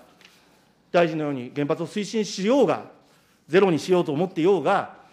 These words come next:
まあ、もう出ちゃったゴミをどうするかっていうのは大変しっかり考えなきゃいけない課題ではあるんですが、まあ、このゴミの処分場を北海道に作ろうという研究が、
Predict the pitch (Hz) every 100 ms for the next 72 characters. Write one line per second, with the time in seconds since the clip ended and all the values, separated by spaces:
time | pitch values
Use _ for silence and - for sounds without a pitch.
0 | _ 190 165 151 135 208 247 208 175 143
1 | 143 127 135 135 120 254 262 214 139 120
2 | 117 120 202 151 - _ _ _ _ _
3 | _ _ _ - - 185 151 139 139 107
4 | 110 110 - 131 165 196 139 190 151 120
5 | 110 101 - _ _ 214 214 240 247 233
6 | 190 208 214 208 190 - - 196 185 175
7 | 170 170 143 147 214 165 120 - 147 131
8 | 123 185 151 123 127 113 110